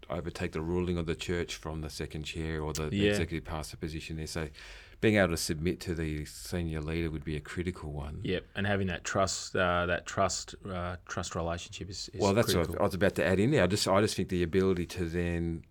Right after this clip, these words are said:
Speaker 1: inappropriately challenge the senior pastor, you know, privately on issues, that would be a, again a critical, uh, part of their, part of their makeup.
Speaker 2: Mm, 'cause it, 'cause it's, it can be, uh,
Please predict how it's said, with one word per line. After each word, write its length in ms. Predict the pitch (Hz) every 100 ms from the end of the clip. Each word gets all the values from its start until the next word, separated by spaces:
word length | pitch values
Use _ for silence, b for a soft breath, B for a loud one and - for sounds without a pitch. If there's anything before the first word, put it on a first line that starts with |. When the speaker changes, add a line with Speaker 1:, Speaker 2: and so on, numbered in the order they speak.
| _ _
Speaker 1:
inappropriately 840 | 92 92 87 - 98 - - 92
challenge 520 | 90 - 101 101 95
the 60 | 87
senior 380 | - 87 85 82
pastor, 640 | 85 80 80 - 80 78 - -
you 120 | 80
know, 60 | 80
privately 720 | - 85 87 87 - 80 117 B B B B B -
on 280 | 82 85 50
issues, 420 | 82 - 92 -
that 140 | 104
would 100 | -
be 100 | 87
a, 80 | 82 82
again 340 | 85 85 85
a 80 | 80
critical, 580 | - 82 82 82 80 73 -
uh, 220 | 82 80
part 280 | - 82 78
of 80 | 76
their, 320 | 78 78 73 -
part 140 | - 80
of 60 |
their 120 | 80 76
makeup. 400 | 76 - - - - -
Speaker 2:
Mm, 260 | 110 101 87
'cause 180 | - 107
it, 260 | 123 - - - _ 123
'cause 140 | 131 131
it's, 160 | 127
it 160 | 135 127
can 140 | 160
be, 100 | 143
uh, 300 | 120 123 110